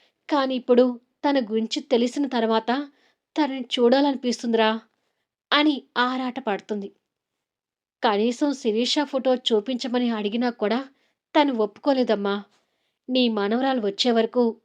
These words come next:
వెయిట్ చేయడం తప్ప మనకి ఇంకొక అవకాశం లేదు" అని అంటాడు. "సరేలేరా, నా మనవరాలు వచ్చే వరకు నేను ఎదురు చూస్తూ ఉంటాను" అని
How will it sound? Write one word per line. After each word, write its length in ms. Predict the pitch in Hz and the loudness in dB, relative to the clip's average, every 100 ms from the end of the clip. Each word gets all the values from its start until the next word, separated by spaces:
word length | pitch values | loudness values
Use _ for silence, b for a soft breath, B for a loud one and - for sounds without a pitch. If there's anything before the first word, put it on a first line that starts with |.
| _ | _
వెయిట్ 320 | - 220 247 | 4 4 4
చేయడం 260 | - 269 254 | 0 -2 -2
తప్ప 300 | 226 202 - 233 247 _ _ _ _ - | -4 -6 -2 -2 -2 _ _ _ _ -4
మనకి 320 | 254 247 277 | -4 -4 -4
ఇంకొక 380 | 247 202 247 247 | -6 -4 -4 -2
అవకాశం 540 | 208 214 254 247 - | -2 -2 -2 -2 0
లేదు" 300 | 240 208 208 - _ _ _ _ _ _ - | 2 2 2 -6 _ _ _ _ _ _ -6
అని 180 | 262 285 | -2 -2
అంటాడు. 360 | 254 - 196 214 - _ _ _ _ _ _ _ _ _ _ _ _ _ _ _ _ _ - | -2 -4 -8 -8 -14 _ _ _ _ _ _ _ _ _ _ _ _ _ _ _ _ _ -14
"సరేలేరా, 680 | - 247 262 269 240 214 214 _ _ _ _ - | -2 0 2 2 2 2 -2 _ _ _ _ -4
నా 140 | 262 240 | 0 2
మనవరాలు 540 | 214 202 233 285 269 | 0 0 0 2 0
వచ్చే 280 | 214 202 269 | -2 -2 0
వరకు 300 | 240 208 247 302 - _ _ | 2 2 0 -2 -4 _ _
నేను 200 | 262 277 | -2 0
ఎదురు 260 | 262 196 240 | 0 0 -2
చూస్తూ 300 | 240 226 - | 0 -2 0
ఉంటాను" 380 | 247 214 214 208 202 _ _ _ _ _ _ _ _ _ _ - | -4 -2 -2 -2 -8 _ _ _ _ _ _ _ _ _ _ -2
అని 240 | 254 294 | 0 2